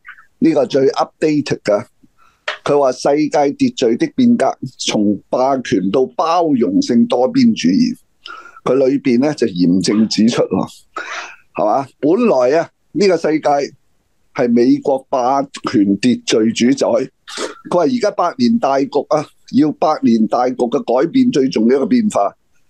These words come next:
就係美國霸權秩序嘅結束。啊，佢喺全球霸權國嘅地位已經不復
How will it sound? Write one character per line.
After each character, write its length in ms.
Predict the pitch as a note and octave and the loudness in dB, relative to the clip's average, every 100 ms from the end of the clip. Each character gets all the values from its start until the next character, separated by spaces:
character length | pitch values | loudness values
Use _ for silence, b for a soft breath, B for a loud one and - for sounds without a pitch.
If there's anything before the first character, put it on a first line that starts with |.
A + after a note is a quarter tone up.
| _ | _
就 100 | - | -2
係 80 | B2+ | 0
美 200 | A#2 B2 | 2 2
國 160 | C3 C3 | 2 -2
霸 260 | - B2+ B2+ | 0 -2 -2
權 240 | - F#2 | -2 -4
秩 40 | - G#2+ | -2 -2
序 60 | G#2 | 0
嘅 180 | G#2+ - | -2 0
結 240 | B2 - | -2 -2
束。 180 | F#3+ F3 _ B B - _ B B _ _ _ _ | -4 -6 _ B B -20 _ B B _ _ _ _
啊， 200 | F#2 G#2+ | -2 -2
佢 220 | B2+ D3 | -2 -2
喺 140 | E3 F#3 | -2 -2
全 440 | - - A#2+ A2+ A2 | -4 -2 0 2 0
球 280 | - A2+ G#2 | 0 -2 -2
霸 300 | D3+ D3 D3+ | -2 0 -2
權 300 | - G#2 A2 | -2 0 0
國 180 | D3+ C#3+ | 0 -2
嘅 140 | D3+ | -4
地 220 | - B2+ B2+ | -2 0 2
位 220 | C3+ B2+ | 2 0
已 200 | A#2 C#3 | 0 0
經 180 | F3+ F3 | 0 0
不 80 | F#3 | -2
復 220 | D3+ | -2